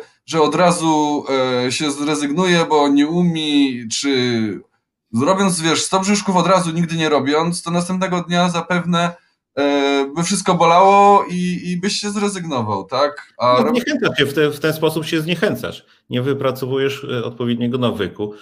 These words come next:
Speaker 2: e, do, do brzuszków i jak robisz, e, przez tydzień dwadzieścia, następnego tygodnia dodajesz na przykład pięć, robisz dwadzieścia pięć i tydzień w tydzień robisz coraz więcej tych brzu-,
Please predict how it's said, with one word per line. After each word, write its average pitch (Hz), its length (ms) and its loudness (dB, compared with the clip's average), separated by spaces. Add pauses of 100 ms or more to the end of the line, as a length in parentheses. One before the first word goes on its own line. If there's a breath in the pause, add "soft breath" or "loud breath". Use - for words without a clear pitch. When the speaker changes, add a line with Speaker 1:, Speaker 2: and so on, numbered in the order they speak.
(260 loud breath)
Speaker 2:
e, 104 40 -10 (600)
do, 104 600 2 (920)
do 117 140 0
brzuszków 110 540 -6
i 104 380 -10 (320 soft breath)
jak 101 260 -4
robisz, 110 400 2
e, 104 420 0 (220)
przez - 240 -2
tydzień 87 460 0
dwadzieścia, 98 840 -4
następnego 104 560 -4
tygodnia 98 480 -4
dodajesz 98 560 0
na 104 60 -8
przykład 104 400 -6
pięć, 98 460 -4
robisz 95 760 -6
dwadzieścia 101 540 -4
pięć 98 360 -8
i 110 140 -8
tydzień 98 380 -4
w 95 60 -18
tydzień 98 440 -2
robisz 101 440 0
coraz 131 260 0
więcej 208 300 2
tych 92 80 -2
brzu-, 90 180 -6